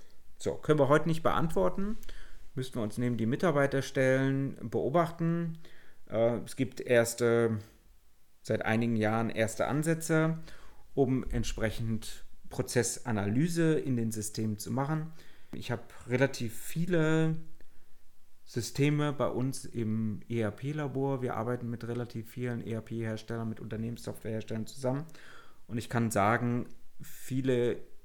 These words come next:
Softwarehersteller haben dieses Wegschreiben von Prozessdaten, um sie später mit geeigneter Software analysieren zu können, überhaupt noch nicht in ihren Systemen großartig drin. Man kann natürlich einiges loggen,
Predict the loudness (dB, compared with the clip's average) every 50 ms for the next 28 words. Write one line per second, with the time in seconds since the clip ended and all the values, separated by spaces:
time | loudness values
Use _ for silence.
0 | -12 -12 -12 -12 -12 -12 -12 -12 -12 -12 -12 -10 -10 -2 0 0 0 0 0 0
1 | 0 2 2 0 -2 -2 -2 0 0 2 2 2 2 0 -2 -2 -4 -4 -2 -2
2 | 0 0 0 -2 -2 -4 -2 -2 -2 -2 -2 -4 -2 -2 -2 -2 -2 -8 -8 -4
3 | -2 0 0 0 0 0 -2 -4 -6 -6 -10 -12 -12 -12 -10 -10 -8 -4 -2 0
4 | 2 2 2 0 -2 -4 -8 -6 -4 -4 -4 -2 2 2 2 2 2 0 2 2
5 | 2 2 2 0 0 -4 -4 -2 -2 -2 -2 0 -2 -4 -4 -4 -6 -4 0 2
6 | 2 2 4 2 2 2 2 0 0 -2 -4 -6 -6 -6 -4 -4 -4 -4 0 2
7 | 4 4 4 4 2 0 0 0 0 0 0 -2 -2 -2 -2 -4 -4 -2 -2 -2
8 | -2 0 -2 -2 -2 -2 -2 -2 -2 -4 -6 -8 -4 0 0 0 2 0 -2 -4
9 | -6 -10 -12 -10 -12 -10 -10 -12 -12 -12 -8 2 4 4 6 6 6 4 4 2
10 | -2 0 0 0 0 0 0 -2 -4 -4 -6 -4 -2 -2 -2 -2 -2 -4 -6 -8
11 | -8 -4 -2 -2 0 0 0 0 0 0 -2 -4 -6 -12 -18 -18 -20 -20 -18 -8
12 | -4 -2 -2 -2 -2 -4 -6 -6 -6 -4 -6 -8 -6 -2 0 0 2 2 0 0
13 | -2 -2 0 0 0 0 0 0 0 0 0 -2 -2 -2 0 0 2 2 0 0
14 | -2 -4 -4 -2 -4 -2 -2 -2 -2 -4 -4